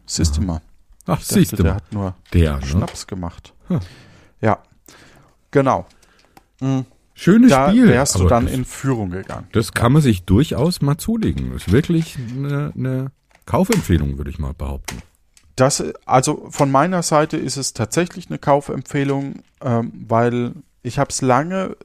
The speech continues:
Speaker 1: nicht gekauft. Auf Messen meistens eben für einen Zwanziger.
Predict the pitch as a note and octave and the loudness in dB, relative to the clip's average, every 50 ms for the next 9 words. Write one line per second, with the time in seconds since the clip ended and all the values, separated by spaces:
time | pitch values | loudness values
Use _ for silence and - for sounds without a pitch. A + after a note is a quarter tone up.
0 | E4 E4+ - B2+ B2+ D#3 E3+ - - - - F#3 F3+ - - F3+ E3+ F3 G3 A3+ | -20 -16 -8 -6 -4 -4 -4 -6 -10 -12 -10 -6 -6 -4 0 2 2 2 2 0
1 | C4 - - - - - _ _ _ _ _ - - - - _ _ _ _ _ | -4 -6 -10 -20 -20 -20 _ _ _ _ _ -20 -20 -20 -20 _ _ _ _ _
2 | _ _ _ - - B2+ - - C3+ C3 C#3+ D#3+ - - E3+ D3 A#2 A#2 B2+ B2+ | _ _ _ -4 -4 -4 -4 -2 0 0 0 0 0 -2 -2 0 2 2 0 0
3 | - - C3 - A#2+ A#2+ A2 G#2+ G#2 - A#2 G#2+ F#2+ - - G2+ F2+ E2+ F#2+ F#2+ | -2 -4 -6 -4 -4 -4 -6 -6 -4 -2 -2 -2 -2 -4 -4 -4 -4 -4 -4 -6
4 | G2+ F#2+ - - - - | -6 -8 -8 -10 -14 -14